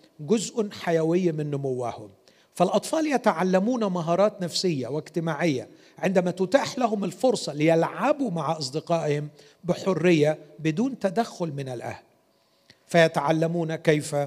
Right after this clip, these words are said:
يتنازلوا"، أحيانًا لازم يتنازل،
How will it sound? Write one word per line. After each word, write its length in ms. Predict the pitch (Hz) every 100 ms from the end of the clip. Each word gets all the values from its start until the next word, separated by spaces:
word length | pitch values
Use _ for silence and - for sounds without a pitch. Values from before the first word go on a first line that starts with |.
| 143 - -
يتنازلوا"، 960 | 139 131 139 135 135 123 139 135 139 - - _ _ _ _ _
أحيانًا 500 | - - 135 131 139 151
لازم 360 | 143 127 131 131
يتنازل، 600 | 131 127 131 131 139